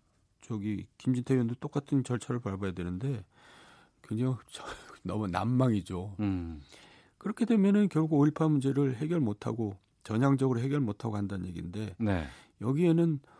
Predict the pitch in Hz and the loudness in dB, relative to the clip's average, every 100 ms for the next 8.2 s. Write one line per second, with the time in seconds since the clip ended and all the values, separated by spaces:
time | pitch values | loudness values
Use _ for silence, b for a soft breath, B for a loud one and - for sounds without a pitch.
0 | b - 185 190 175 139 110 131 127 139 | b -6 -2 2 2 0 0 0 2 2
1 | 127 95 _ b b b b - 117 147 | 0 -4 _ b b b b -6 0 2
2 | 139 113 107 101 - 135 104 107 131 123 | 4 2 0 -2 -4 -4 -6 -6 -2 -2
3 | 98 - - 104 92 - 104 104 - 98 | -2 -6 -12 -14 -14 -16 -16 -16 -14 -8
4 | 90 82 76 73 73 71 b _ 131 131 | -6 -6 -8 -10 -16 -20 b _ -10 -4
5 | 151 170 151 139 - 143 127 98 80 71 | 0 2 2 0 -4 -4 -4 -6 -10 -4
6 | 104 82 78 123 160 - _ - - - | -2 0 -4 -8 -10 -16 _ -16 -12 -4
7 | 185 160 160 160 165 160 131 123 120 139 | -2 0 0 2 0 2 0 0 0 0
8 | 120 | -2